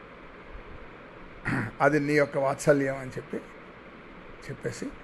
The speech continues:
వెళ్తాడనమాట. So అది, ఆ, మన వాల్మీకి రామాయణంలో ఆయన రాసింది. So ఈసారి మనం, ఆ,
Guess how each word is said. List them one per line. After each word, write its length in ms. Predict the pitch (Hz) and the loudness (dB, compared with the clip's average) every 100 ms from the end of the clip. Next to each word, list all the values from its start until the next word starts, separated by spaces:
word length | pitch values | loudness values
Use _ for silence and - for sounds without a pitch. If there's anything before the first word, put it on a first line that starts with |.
| - - | -16 -2
వెళ్తాడనమాట. 460 | 139 131 131 131 120 - - - - - - - - - | -2 0 -4 -6 -10 -12 -16 -16 -16 -16 -16 -16 -16 -6
So 80 | - - - - - - - - | -4 -2 -6 -8 -10 -12 -4 4
అది, 540 | 165 180 151 143 185 208 - - - - - - - - - 139 | 8 8 8 4 -4 -6 -10 -12 -12 -14 -16 -16 -16 -16 -8 -6
ఆ, 340 | 127 127 123 - - - - - - - - - - - - - - - - - - - - 67 | -6 -6 -8 -10 -14 -14 -16 -16 -16 -16 -14 -14 -14 -16 -16 -14 -14 -14 -16 -16 -16 -16 -4 -2
మన 400 | 67 67 65 - 57 55 - - - - - - - - - - - - | 0 -2 -4 -8 -10 -12 -12 -16 -16 -16 -16 -14 -12 -12 -14 -16 -16 4
వాల్మీకి 300 | 143 165 170 | 6 8 6
రామాయణంలో 760 | 151 147 147 143 143 170 156 131 - | 6 6 4 2 0 0 0 -2 -4
ఆయన 120 | 139 123 | -2 -2
రాసింది. 520 | 127 - 110 98 - - - - - - - - - - - - - - 123 - - - - - - | -2 -6 -8 -8 -8 -10 -16 -18 -18 -18 -16 -16 -16 -16 -16 -18 -14 -8 -8 -8 -14 -16 -12 -12 -8
So 60 | 147 139 139 - 151 | -8 -8 -10 0 0
ఈసారి 340 | - 165 165 | 10 12 12
మనం, 340 | 160 147 135 147 - - - - - - - - - - | 10 8 4 -2 -10 -12 -14 -14 -14 -14 -14 -14 -16 -10
ఆ, 360 | 135 131 117 | -8 -6 -8